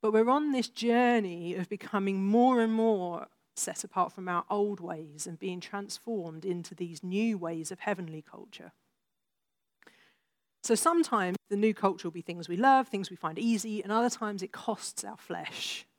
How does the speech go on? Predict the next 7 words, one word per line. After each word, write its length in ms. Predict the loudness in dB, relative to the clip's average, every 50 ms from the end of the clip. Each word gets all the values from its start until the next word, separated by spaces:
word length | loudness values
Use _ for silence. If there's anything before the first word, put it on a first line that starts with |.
| _ _ _ _ _ _ _ _ _ _ _ _
and 100 | -2 -2
it 100 | -2 -2
feels 260 | -2 -4 -4 -4 -4
jarring 680 | -12 -10 -8 -6 -4 -2 0 0 0 -2 -4 -8 -12 -14
while 340 | -12 -8 -6 -6 -4 -6 -6
we 200 | -6 -6 -6 -8
adjust. 680 | -8 -8 -10 -12 -14 -14 -16 _ -12 -12 -10 -10 -12 -14